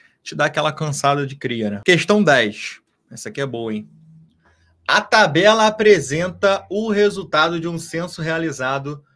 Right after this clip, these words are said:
na tribo dos índios Guaratés, que vive no Brasil. Baseado nos dados apresentados, pode-se concluir que essa tribo é constituída de. Aí, cara, aqui é uma questão pra você verificar, né? Pra você verificar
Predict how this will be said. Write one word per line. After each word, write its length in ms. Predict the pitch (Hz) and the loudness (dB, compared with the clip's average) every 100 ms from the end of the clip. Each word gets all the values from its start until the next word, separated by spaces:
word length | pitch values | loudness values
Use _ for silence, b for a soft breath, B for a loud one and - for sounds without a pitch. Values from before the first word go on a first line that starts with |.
| _ _ | _ _
na 240 | 156 170 165 | -8 -4 -4
tribo 480 | - 165 185 175 175 | -4 -6 -6 -8 -10
dos 240 | 180 139 | -10 -10
índios 320 | 165 165 170 | -10 -8 -10
Guaratés, 1700 | 139 156 175 175 170 170 - 160 170 123 107 - - - - - - _ _ _ _ | -6 0 2 4 2 0 -2 0 2 0 -6 -12 -12 -12 -14 -18 -20 _ _ _ _
que 160 | 175 151 | -10 -8
vive 240 | 147 151 | -8 -8
no 100 | 160 | -6
Brasil. 540 | 165 180 131 113 104 _ _ _ _ _ _ | -4 -4 -4 -8 -12 _ _ _ _ _ _
Baseado 600 | - 170 214 185 208 214 233 | -2 4 4 4 2 0 0
nos 140 | 220 | -4
dados 280 | 180 180 160 | -2 -4 -4
apresentados, 580 | 175 175 165 156 165 170 | -6 -4 -2 -2 -4 -6
pode-se 300 | 180 175 170 | -6 -6 -6
concluir 400 | 170 165 160 165 | -10 -6 -4 -4
que 60 | |
essa 200 | 165 160 | -6 -10
tribo 260 | 147 156 160 | -8 -8 -6
é 20 | |
constituída 840 | 151 160 143 151 147 135 170 175 185 | -8 -10 -10 -12 -10 -8 -8 -8 -10
de. 460 | 135 120 190 - _ _ _ _ _ _ _ _ _ _ _ | -4 2 2 0 _ _ _ _ _ _ _ _ _ _ _
Aí, 320 | - 233 285 214 | 0 2 2 0
cara, 320 | 175 127 127 | 2 4 2
aqui 260 | 131 196 | 0 -4
é 60 | 220 | -2
uma 160 | 214 214 | -2 -2
questão 360 | 214 208 208 | -4 -6 -8
pra 140 | 208 214 | -6 -6
você 240 | 214 220 | -6 -4
verificar, 580 | 208 214 214 220 202 175 | -4 -4 -8 -8 -4 -4
né? 200 | 143 143 _ _ B B B B B B B B B _ | -6 -12 _ _ B B B B B B B B B _
Pra 120 | - 147 | -10 -8
você 260 | 147 - | -8 -6
verificar 800 | 165 165 185 214 - 170 185 | -4 -4 -6 -14 -6 -4 -4